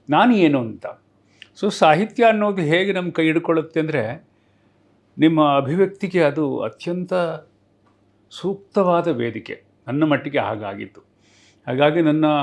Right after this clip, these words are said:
ಮೂಲಭೂತವಾದ ಅಭಿವ್ಯಕ್ತಿ, ಪ್ರವೃತ್ತಿ, ವೃತ್ತಿ ಏನು ಕರೆದ್ರೂ ಅದು ಬರವಣಿಗೆ, ಸಾಹಿತ್ಯ ಅಂತ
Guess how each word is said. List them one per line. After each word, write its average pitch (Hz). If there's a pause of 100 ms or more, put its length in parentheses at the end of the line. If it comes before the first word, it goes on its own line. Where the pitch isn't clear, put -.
ಮೂಲಭೂತವಾದ 151
ಅಭಿವ್ಯಕ್ತಿ, 135 (400)
ಪ್ರವೃತ್ತಿ, 143 (380)
ವೃತ್ತಿ 143
ಏನು 160
ಕರೆದ್ರೂ 175 (1300)
ಅದು 135
ಬರವಣಿಗೆ, 120 (480)
ಸಾಹಿತ್ಯ 117
ಅಂತ 101